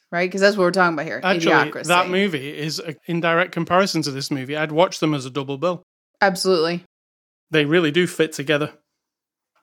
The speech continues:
Speaker 2: This is the new version of Idiocracy.
Speaker 1: But you can't learn unless you accept that you're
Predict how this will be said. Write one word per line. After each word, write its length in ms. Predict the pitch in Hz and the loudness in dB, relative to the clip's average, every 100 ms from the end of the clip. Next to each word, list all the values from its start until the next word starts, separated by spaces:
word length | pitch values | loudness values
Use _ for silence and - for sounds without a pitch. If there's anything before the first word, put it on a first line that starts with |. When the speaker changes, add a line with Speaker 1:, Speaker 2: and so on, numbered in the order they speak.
| _ | _
Speaker 2:
This 160 | 160 151 | -4 -2
is 160 | 147 135 | -2 0
the 240 | 147 139 | 0 2
new 200 | 151 175 | 6 6
version 320 | 147 131 127 131 | 6 0 -2 -6
of 80 | |
Idiocracy. 640 | 127 123 123 - 135 - - _ - | -6 -8 -10 -10 -8 -8 -10 _ -2
Speaker 1:
But 100 | 277 | 0
you 80 | |
can't 280 | - 339 233 | 2 0 2
learn 320 | 262 277 262 | 2 4 4
unless 280 | 220 208 208 | 2 0 0
you 100 | 202 | -2
accept 440 | 180 - 214 - 180 | -2 0 0 0 0
that 260 | 175 - - | 0 -4 -8
you're 460 | 185 190 180 156 | -2 0 0 -2